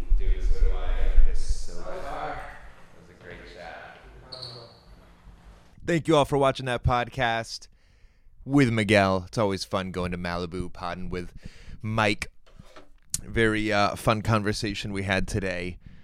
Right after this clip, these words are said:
Um, well, not today, not today, th-, that the day I'm sitting on, but the day that this podcast was filmed. Anyway,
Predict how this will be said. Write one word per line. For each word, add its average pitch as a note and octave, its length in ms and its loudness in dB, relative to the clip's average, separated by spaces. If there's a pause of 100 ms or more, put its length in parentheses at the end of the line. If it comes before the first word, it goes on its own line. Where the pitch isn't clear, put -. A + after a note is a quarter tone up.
(340)
Um, E2+ 380 -8
well, F2+ 140 -4
not F2+ 200 -4
today, E2+ 400 -6
not E2+ 200 -8
today, E2 260 -8
th-, - 240 -10
that D#2+ 180 -6
the D#2 100 -6
day D#2+ 160 -4
I'm D#2 120 -6
sitting D#2+ 320 -4
on, D2+ 160 -6
but D2+ 120 -4
the D#2 80 -8
day D#2+ 180 -4
that D2+ 140 -14
this D#2+ 140 -8
podcast D#2 560 -2
was E2 100 -12
filmed. E2 280 -8
Anyway, F2+ 440 -8